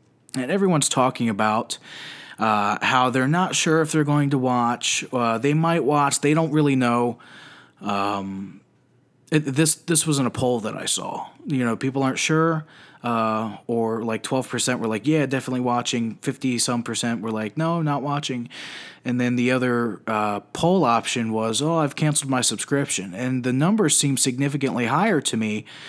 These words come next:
uh, than I would expect,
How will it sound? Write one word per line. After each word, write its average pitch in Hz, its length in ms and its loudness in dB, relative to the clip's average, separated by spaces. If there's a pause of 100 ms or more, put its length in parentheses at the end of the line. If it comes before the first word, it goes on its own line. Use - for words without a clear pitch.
(220)
uh, 104 280 2
than 110 600 0 (420)
I 113 120 2
would 120 160 2
expect, - 640 -2